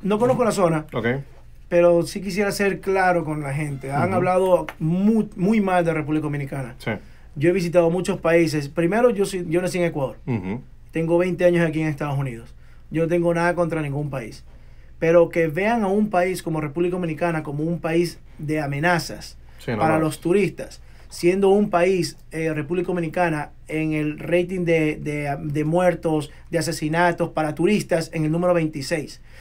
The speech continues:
Speaker 2: ¿Qué pasa con los otros veinticinco países?
Speaker 1: Correcto.
Speaker 2: ¿Por qué no nombran al número uno, que es la, que es, que es Indonesia? ¿Por qué no lo nombran?
Speaker 1: No.
Speaker 2: ¿Por qué no dicen nada de lo que pasa, por ejemplo, en Ecuador? Los asesinatos a los, a, en las cárceles, en las prisiones.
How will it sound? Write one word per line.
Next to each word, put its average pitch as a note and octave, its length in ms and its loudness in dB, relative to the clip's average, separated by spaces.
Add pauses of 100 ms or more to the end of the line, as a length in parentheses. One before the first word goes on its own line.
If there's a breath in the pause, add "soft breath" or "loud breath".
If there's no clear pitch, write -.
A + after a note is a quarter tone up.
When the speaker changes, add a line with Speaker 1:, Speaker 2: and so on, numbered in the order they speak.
(140 loud breath)
Speaker 2:
¿Qué G#3 120 -4
pasa A3 280 -2
con F#3 120 -4
los F#3 80 0
otros F#3+ 240 -2
veinticinco F3 580 -2
países? E3 480 -2 (100)
Speaker 1:
Correcto. G#2+ 200 -4
Speaker 2:
¿Por E3+ 80 2
qué F#3 100 0
no G#3 80 4
nombran G#3 320 2
al E3+ 160 2
número F#3+ 280 0
uno, F#3+ 220 0
que F3 80 -2
es E3 100 0
la, E3+ 140 0
que F3 380 -2
es, E3+ 60 -14
que F3+ 140 -2
es F3+ 60 -4
Indonesia? F3 400 0
¿Por D3+ 120 -4
qué G3 80 -4
no G#3+ 100 0
lo G#3 100 2
nombran? F3+ 380 0 (340 loud breath)
Speaker 1:
No. G3+ 120 -10
Speaker 2:
¿Por F3 100 -2
qué F#3+ 100 2
no G3 80 0
dicen G3+ 300 -2
nada G3 220 2
de F#3 40 4
lo F3+ 100 2
que E3+ 80 -2
pasa, F3+ 300 -2
por E3+ 120 -4
ejemplo, F3 260 -2
en F3+ 60 -2
Ecuador? E3+ 480 0 (440 loud breath)
Los D#3+ 140 0
asesinatos E3+ 600 0
a F#3 60 4
los, E3 240 4
a, D#3+ 200 0
en E3 140 -4
las D3+ 120 -4
cárceles, F3 380 4
en D#3 60 0
las C#3 100 -2
prisiones. D3+ 560 0